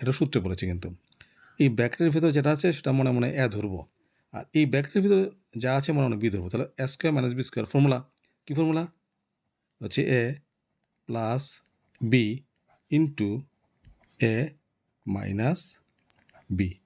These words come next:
ঠিক আছে, সূত্র দিয়ে আমরা ভাঙলাম। তারপর কী করবো?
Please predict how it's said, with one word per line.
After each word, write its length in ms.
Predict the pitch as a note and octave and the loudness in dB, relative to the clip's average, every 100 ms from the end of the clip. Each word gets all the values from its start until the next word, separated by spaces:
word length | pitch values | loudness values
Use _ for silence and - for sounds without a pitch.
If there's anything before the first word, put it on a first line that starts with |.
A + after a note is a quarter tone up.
| - | 0
ঠিক 120 | E3+ | 2
আছে, 100 | F3 - | 2 -4
সূত্র 160 | - D3 A#2 | -10 -2 0
দিয়ে 120 | G#2+ | 0
আমরা 100 | G#2 G#2 | -2 -4
ভাঙলাম। 260 | F#2+ C#2 - _ - - _ _ _ _ _ _ _ _ - - _ _ _ _ _ _ _ | -6 -10 -18 _ -20 -20 _ _ _ _ _ _ _ _ -20 -20 _ _ _ _ _ _ _
তারপর 200 | B2 B2 A#2+ | 0 2 2
কী 80 | A#2+ | 4
করবো? 220 | A#2+ A2+ | 4 2